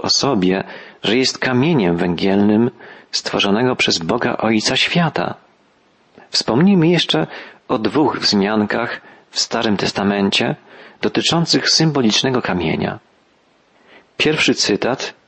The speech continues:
przytoczony przez apostoła Piotra, pochodzi z dwudziestego ósmego rozdziału proroctw Izajasza. „Dlatego tak mówi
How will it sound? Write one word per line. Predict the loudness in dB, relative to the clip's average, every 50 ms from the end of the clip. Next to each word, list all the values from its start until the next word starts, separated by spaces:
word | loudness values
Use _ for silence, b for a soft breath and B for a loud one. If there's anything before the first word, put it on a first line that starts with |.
| _ B B B B B B _
przytoczony | -4 -2 -2 0 -2 -2 0 0 0 0
przez | 0 0 -2 -4 -4 -6 -6
apostoła | -10 -6 -4 -4 -4 -2 -2 -2 -2
Piotra, | -2 -2 -2 -2 -2 -2 -2 -2 -2 -4 -6 -8 _ _ _ _ b b b b b b b b b _
pochodzi | -6 -4 -4 -2 -2 -2 0 0 0 0 0 -2
z | -4 -4
dwudziestego | -2 -2 0 2 2 0 0 0 0 0
ósmego | 0 0 0 0 0 0 0 0 2 2
rozdziału | 2 2 2 2 0 2 2 2 2 2 2 0 B B B B B B
proroctw | -8 -4 -2 0 0 0 -2 -2 -6 -8 -12 -12 -14 -8 -4
Izajasza. | -2 -2 0 0 0 -2 -2 -2 -2 -2 -4 -6 -10 _ _ _ _ _ _ _ _ _ _ _ _ _ _ _ _ _ _
„Dlatego | -2 -2 -2 0 0 0 2 0 0
tak | -2 -4 -4 -4 -2 -2 -2 -4 -2 0
mówi | 0 2 2 2 2 2 2 2 2 0